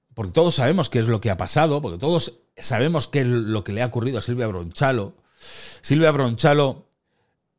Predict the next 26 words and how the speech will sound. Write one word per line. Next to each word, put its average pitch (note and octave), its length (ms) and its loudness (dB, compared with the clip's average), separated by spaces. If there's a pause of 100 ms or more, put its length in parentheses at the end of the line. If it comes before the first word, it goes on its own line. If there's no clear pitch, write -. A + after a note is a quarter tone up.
fue D#3 200 4
desde C#3+ 280 4
el C3 80 2
primer B2 260 0
momento C3 760 -2 (460)
a A2+ 140 -4
Tailandia A#2 520 0
y G#2 40 -2
estuvo C#3+ 280 -2
con G#2 200 -6
su G#2 120 -4
hijo A#2+ 240 -4
allí, A2+ 360 -4 (180)
hasta - 540 -4 (100)
el G2+ 280 -2
día D3 320 2
que A2+ 120 -4
llegó, G2+ 440 -2 (560)
eh, F2 640 -6
Rodolfo B2+ 400 0
Sancho C3 320 -2
y G2+ 40 0
Gar-, G#2+ 200 -2
Marcos A2+ 340 -2
García F#2+ 320 -4
Montes, G#2 540 -6